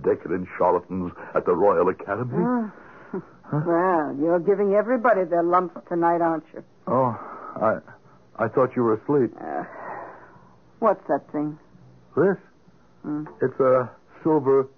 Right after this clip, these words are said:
Speaker 1: loving cup.
Speaker 2: <sighs> So, that's what you were working on. I might have known. All these nights I listened to the hammer. Ah, I say to myself, "Maybe he's seen the light. Maybe he'll make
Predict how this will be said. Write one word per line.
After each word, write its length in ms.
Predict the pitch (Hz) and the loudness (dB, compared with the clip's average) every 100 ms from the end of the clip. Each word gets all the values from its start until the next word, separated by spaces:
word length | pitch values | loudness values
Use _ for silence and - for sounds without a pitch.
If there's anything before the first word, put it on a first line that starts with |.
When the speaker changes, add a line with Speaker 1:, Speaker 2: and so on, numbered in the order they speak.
| _ _ | _ _
Speaker 1:
loving 380 | 160 110 117 90 | 0 0 0 -6
cup. 260 | - 73 - - _ - 226 | -4 -4 -4 -18 _ -14 -4
Speaker 2:
<sighs> 40 | 262 - - - - - - | -4 -4 -16 -20 -20 -20 -12
So, 300 | 196 190 175 - - - - - | -4 0 -2 -4 -20 -20 -20 -8
that's 240 | 214 214 - | -2 -2 -2
what 120 | 285 - | -4 2
you 80 | 190 | 4
were 120 | 180 | 4
working 440 | 170 175 - 175 | 2 0 -2 -2
on. 240 | 160 160 - - - - - - - | 0 0 -4 -18 -20 -20 -20 -20 -4
I 100 | 247 | 0
might 220 | 190 151 | 2 0
have 100 | 151 | -2
known. 480 | 143 147 147 156 156 - - - - - - | 0 0 -2 -4 -10 -18 -20 -20 -20 -12 -4
All 300 | 220 240 240 | 2 4 4
these 260 | 214 202 175 | 2 -2 -2
nights 300 | 165 143 131 - | -2 -2 -4 -4
I 100 | 156 | 0
listened 520 | 165 196 - 156 147 | 2 0 -2 -8 -6
to 100 | 147 | -4
the 120 | 127 | -4
hammer. 440 | 139 - 143 - - - - - | -4 -6 -4 -8 -14 -20 -20 -4
Ah, 300 | 175 214 202 - - - | 0 0 -2 -10 -16 -4
I 140 | 175 - | -4 0
say 100 | 165 | 0
to 60 | 170 | 0
myself, 320 | 170 165 160 349 381 - | 0 0 -4 -6 -10 -4
"Maybe 320 | 170 240 233 196 | 0 2 0 -4
he's 140 | 190 - - | -6 -8 -2
seen 240 | 170 165 | 0 0
the 80 | 147 | 0
light. 340 | 143 120 - - - - - 262 | 0 0 -2 -8 -20 -18 -4 0
Maybe 220 | 320 311 | 2 2
he'll 140 | 226 | 2
make 180 | 185 170 | 0 -4